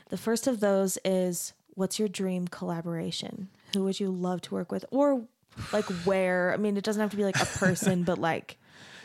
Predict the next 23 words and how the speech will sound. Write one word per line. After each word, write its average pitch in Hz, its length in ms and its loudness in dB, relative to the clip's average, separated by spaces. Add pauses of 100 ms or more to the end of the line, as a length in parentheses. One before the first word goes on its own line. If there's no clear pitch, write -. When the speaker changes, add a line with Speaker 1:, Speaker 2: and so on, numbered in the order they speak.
(220)
Speaker 2:
Yeah, 131 480 2 (120)
that's, - 760 2
um, 131 680 2
Speaker 1:
what's 185 180 -4
a 185 60 -2
dream, 165 500 -2
like, 165 200 -4
Speaker 2:
that's 151 400 0
Speaker 1:
thing? 165 200 2
Speaker 2:
tricky. 120 580 -2 (1900)
I 156 140 -2
don't 185 140 2
know 143 380 2 (220)
what 160 180 -4
a 131 60 -2
dream 131 320 -4
collaboration 127 840 -4
would 135 120 -8
be. - 380 -8 (140)
Um, 127 680 -4 (4000)
I 151 120 2
don't, 160 160 0
I, 160 200 2